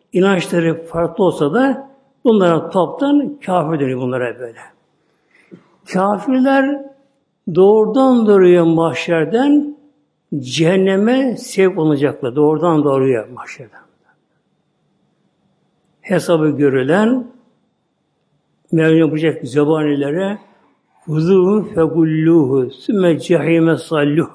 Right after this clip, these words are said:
Tutun bu, atın bunu cehenneme.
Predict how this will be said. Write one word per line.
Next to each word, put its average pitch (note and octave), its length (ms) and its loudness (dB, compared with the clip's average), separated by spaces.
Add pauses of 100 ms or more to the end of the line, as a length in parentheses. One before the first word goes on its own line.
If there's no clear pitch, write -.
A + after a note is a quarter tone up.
(480)
Tutun A#3+ 300 2
bu, G#3+ 160 -2
atın E3 280 -2
bunu A3 400 -2 (720)
cehenneme. D#3+ 600 -4